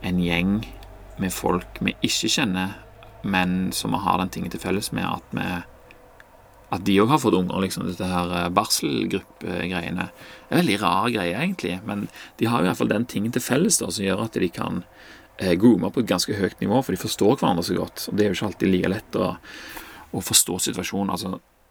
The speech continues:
en graviditet og en fødsel er jo altoppslukende for en dame, mens vi menn er bare sånn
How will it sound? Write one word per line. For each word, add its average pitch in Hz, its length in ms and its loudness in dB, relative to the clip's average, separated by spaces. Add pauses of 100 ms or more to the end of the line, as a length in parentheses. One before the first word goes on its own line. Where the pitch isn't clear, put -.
(120)
en 92 100 -8
graviditet 90 560 -2
og 92 80 -2
en 85 60 -2
fødsel 98 260 0
er 92 60 2
jo - 120 -2
altoppslukende 104 640 0
for 90 100 -2
en 90 60 2
dame, 90 300 0 (180)
mens 92 180 -2
vi 90 140 2
menn 92 240 2
er 92 160 2
bare 90 160 -4
sånn 92 240 -4